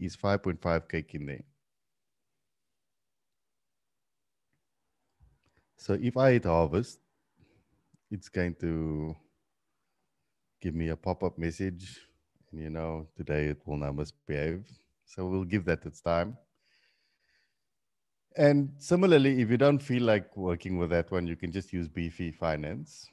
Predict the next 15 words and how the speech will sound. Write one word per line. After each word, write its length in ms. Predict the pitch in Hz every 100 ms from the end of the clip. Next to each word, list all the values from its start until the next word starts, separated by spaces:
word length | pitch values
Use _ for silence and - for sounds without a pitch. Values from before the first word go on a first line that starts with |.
| _
which 220 | 90 82
is 80 | 87
another 320 | 82 85 87
one. 280 | 76 82 139 - _ _ _ _ _ _ _ _ _ _ _ _
So 540 | - 87 82 82 - _ _ _ -
Beefy 280 | 113 160
Finance, 580 | 139 104 101 147 180 - -
once 320 | 76 80 80
again, 500 | 85 98 135 139 143 _ _ _ _ _ _ _ _ _ -
yield 300 | 95 123 117
optimizing 680 | 107 - 104 87 82 82
for 220 | 78 87 73
Binance 360 | 78 80 82
Smart 280 | - 87 85
Chain. 400 | - 92 90 -